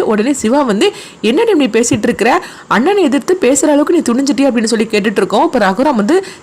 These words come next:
"சிவா நீ கொஞ்சம் அமைதியா இரு" அப்படிங்கிறாங்க. உடனே பத்மா வந்து சொல்லிட்டு இருக்கிறாங்க, "இங்க பாருங்க மாமா, நீங்க பொழைக்க தெரியாத ஆளா இருக்கிறீங்க" அப்படின்னு சொல்லவும் இப்படி வந்து அவங்க பார்வதி சொல்றதை பார்த்துட்டு குடும்பத்துல உள்ள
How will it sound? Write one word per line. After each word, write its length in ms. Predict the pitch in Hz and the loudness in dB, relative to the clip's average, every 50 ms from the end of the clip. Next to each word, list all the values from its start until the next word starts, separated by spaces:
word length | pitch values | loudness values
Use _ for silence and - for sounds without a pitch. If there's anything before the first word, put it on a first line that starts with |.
| - | -4
"சிவா 240 | - 226 208 220 220 220 - 214 | -2 0 2 2 2 2 0 0
நீ 40 | 214 214 - | -2 0 0
கொஞ்சம் 220 | 208 190 196 196 185 | 0 0 2 2 2
அமைதியா 260 | 208 269 339 339 277 | 2 2 2 4 4
இரு" 80 | 214 220 | 2 2
அப்படிங்கிறாங்க. 460 | 208 214 202 196 196 208 196 175 170 202 233 - - - - - - - 254 | 2 0 0 2 2 2 2 2 2 2 0 0 -2 -6 -18 -16 -6 0 2
உடனே 240 | 277 370 415 453 320 233 220 | 2 2 2 2 2 2 2
பத்மா 220 | - - 285 277 | 0 0 0 0
வந்து 160 | 233 254 - - | 0 0 0 0
சொல்லிட்டு 220 | 202 220 214 185 214 | 0 0 0 0 0
இருக்கிறாங்க, 360 | 208 - 202 214 190 180 175 190 220 208 196 | 0 0 0 0 0 2 2 2 2 2 2
"இங்க 140 | 185 185 185 196 | 0 -2 0 0
பாருங்க 300 | 196 226 269 277 269 247 220 190 | 2 2 2 2 0 0 0 2
மாமா, 200 | 185 190 202 214 - 185 | 2 2 2 0 0 0
நீங்க 160 | 196 196 202 170 - 208 | 0 2 0 0 0 2
பொழைக்க 320 | 226 294 330 415 381 - 285 | 2 2 2 2 0 2 2
தெரியாத 260 | 254 240 214 220 262 254 220 | 2 4 4 4 4 4 4
ஆளா 160 | 208 220 233 220 208 | 4 4 4 2 2
இருக்கிறீங்க" 320 | 180 185 214 208 196 226 226 | 2 2 0 2 2 2 2
அப்படின்னு 260 | 208 214 220 - 220 | 2 0 2 2 2
சொல்லவும் 360 | 214 202 180 170 226 311 - - - - - - - - - 254 | 4 4 2 2 2 2 0 0 -4 -16 -20 -20 -20 -14 -10 -10
இப்படி 220 | 254 - - 508 508 392 | -10 -6 -4 -2 -2 -2
வந்து 200 | 269 226 247 311 349 | -2 -2 -2 -4 -2
அவங்க 240 | 339 285 220 214 262 - - | -2 -2 -2 -4 -4 -4 -4
பார்வதி 340 | 220 196 214 240 311 294 277 | -2 -2 0 0 -2 -2 -2
சொல்றதை 320 | - 220 208 196 240 262 320 - | -2 -2 -2 -2 -2 -2 -2 -2
பார்த்துட்டு 300 | 247 190 175 180 185 311 - | -2 -4 -4 -4 -6 -6 -4
குடும்பத்துல 340 | - 233 269 285 240 247 208 | -2 -2 -2 -2 -2 -2 -2
உள்ள 120 | 226 285 | -2 -2